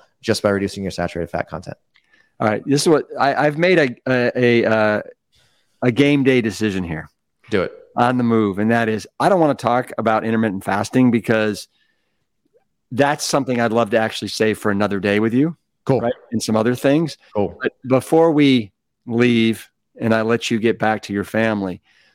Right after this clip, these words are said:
Speaker 2: I would love to ask you a couple more questions that don't require as lengthy of a, uh, explanation or answer. So the first one is,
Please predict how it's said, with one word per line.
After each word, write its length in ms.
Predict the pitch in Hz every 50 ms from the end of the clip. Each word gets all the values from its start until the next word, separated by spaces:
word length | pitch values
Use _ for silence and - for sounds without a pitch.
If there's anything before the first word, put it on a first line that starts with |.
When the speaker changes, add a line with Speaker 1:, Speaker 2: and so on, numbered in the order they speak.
| _ _
Speaker 2:
I 80 | - 113
would 160 | 113 113 110
love 200 | 117 127 135 127
to 80 | 120 123
ask 240 | 117 117 113 107 -
you 80 | - 107
a 60 | 101
couple 300 | - - 127 - - 123
more 200 | 117 113 110 104
questions 640 | - - - 104 98 - - - 104 101 92 82
that 300 | 90 107 110 - - 120 98
don't 260 | 135 135 135 139 -
require 680 | 117 123 127 - - - 123 120 117 113 110 104 95 _ _ _ _ _ _ _ _ -
as 180 | 120 113 -
lengthy 480 | 110 117 120 120 117 104 - 110 110 110
of 160 | 107 107 98
a, 220 | 101 101 101 101 95
uh, 140 | 98 98
explanation 680 | - - 113 - - - - 104 104 104 104 101 - 98
or 80 | 92 95
answer. 380 | 95 98 101 98 - - 90 - _ _ _ _ _
So 120 | - - 139
the 80 | 131
first 260 | - - 185 185 - -
one 140 | 147 139 131
is, 360 | 127 120 120 120 113 -